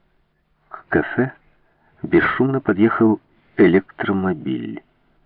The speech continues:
Из него вышел человек, представившийся мне под именем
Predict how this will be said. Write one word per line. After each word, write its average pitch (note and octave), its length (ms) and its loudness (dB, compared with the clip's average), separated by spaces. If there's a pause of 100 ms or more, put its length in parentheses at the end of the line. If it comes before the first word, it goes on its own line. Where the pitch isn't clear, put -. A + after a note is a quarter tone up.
(600)
Из D#2+ 160 0
него A2 280 4
вышел C#3 360 2
человек, G#2+ 600 -4 (220)
представившийся C3 880 -4
мне A2 180 -4
под F#2+ 240 -2
именем A#2 420 -2